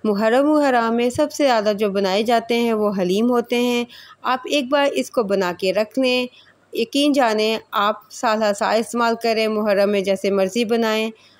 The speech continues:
अब मैं इसको स्टोर करूँगी, उसके लिए मैंने एक ग्लास का जार लिया है,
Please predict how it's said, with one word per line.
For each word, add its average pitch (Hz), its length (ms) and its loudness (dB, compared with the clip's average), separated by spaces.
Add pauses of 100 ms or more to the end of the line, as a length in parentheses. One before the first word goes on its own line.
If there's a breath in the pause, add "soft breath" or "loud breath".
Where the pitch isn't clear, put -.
(160 soft breath)
अब 262 140 -2
मैं 302 100 2
इसको 294 280 -2
स्टोर 277 300 0
करूँगी, 247 460 0
उसके 269 340 -2
लिए 254 200 0
मैंने 220 300 0
एक 208 280 -2
ग्लास 196 360 -2
का 233 140 0
जार 196 320 0
लिया 233 260 0
है, 233 180 2